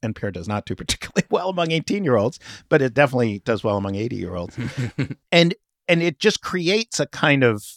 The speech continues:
Speaker 1: you know, people make fun of N P R for being kind of bland and boring. It creates a certain commoditization or,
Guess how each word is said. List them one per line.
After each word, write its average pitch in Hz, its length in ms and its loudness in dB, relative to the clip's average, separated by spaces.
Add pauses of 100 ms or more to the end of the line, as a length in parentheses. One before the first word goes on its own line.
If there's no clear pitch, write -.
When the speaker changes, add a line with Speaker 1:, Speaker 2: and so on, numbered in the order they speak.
(140)
Speaker 1:
you 202 100 -8
know, 120 140 -6
people 131 240 -4
make 131 160 -2
fun - 160 -6
of 107 100 -2
N 98 140 -2
P 95 140 -8
R 92 160 -8
for - 120 -10
being 98 180 -6
kind 101 180 -6
of 92 80 -10
bland 101 420 -4
and 90 140 -12
boring. 95 400 -4 (1000)
It 170 140 2
creates 180 500 2
a 160 80 2
certain 127 680 -2 (1500)
commoditization 120 1200 -2
or, 90 280 -12